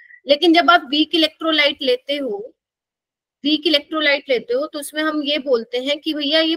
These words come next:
पूरा तो नहीं होगा dissociate, हाँ जैसे जैसे आप dilution करोगे तो वो ionize होने लग जाएगा, but कितना ionize हुआ, मतलब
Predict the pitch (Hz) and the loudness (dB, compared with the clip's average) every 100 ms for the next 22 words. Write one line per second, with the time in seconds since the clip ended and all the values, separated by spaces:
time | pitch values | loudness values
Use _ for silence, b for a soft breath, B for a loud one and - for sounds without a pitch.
0 | - 302 302 330 339 330 302 311 320 269 | -4 -2 2 2 2 0 0 0 0 0
1 | 202 190 190 - 202 - 403 - 202 254 | -4 -8 -10 -14 -8 -6 -2 0 0 2
2 | 262 330 320 311 320 247 269 247 262 - | 0 -2 -6 0 0 0 0 -2 -4 -6
3 | 302 294 254 254 330 427 b b b b | -4 0 2 2 2 -2 b b b b
4 | - 339 349 - 277 294 294 285 320 302 | -2 2 0 2 4 4 4 2 2 0
5 | 285 277 262 - - 160 208 - 339 - | -2 0 -2 -6 -10 -12 -2 0 0 -2
6 | 370 - 370 349 415 349 311 302 285 285 | -4 -4 2 4 6 6 4 4 0 0
7 | 277 262 190 262 302 | -4 -8 -8 -6 -6